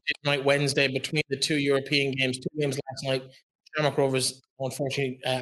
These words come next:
out of the Champions League. Dundalk, they both progressed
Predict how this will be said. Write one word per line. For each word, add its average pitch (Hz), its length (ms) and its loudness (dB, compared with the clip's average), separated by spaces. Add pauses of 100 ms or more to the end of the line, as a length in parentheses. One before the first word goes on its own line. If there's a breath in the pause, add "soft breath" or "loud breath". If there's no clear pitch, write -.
out 139 60 -2
of 131 100 0
the 127 160 -2
Champions 131 380 0
League. 131 340 2 (400 loud breath)
Dundalk, 143 360 2 (280)
they 156 80 2
both 151 240 4 (140)
progressed 139 340 2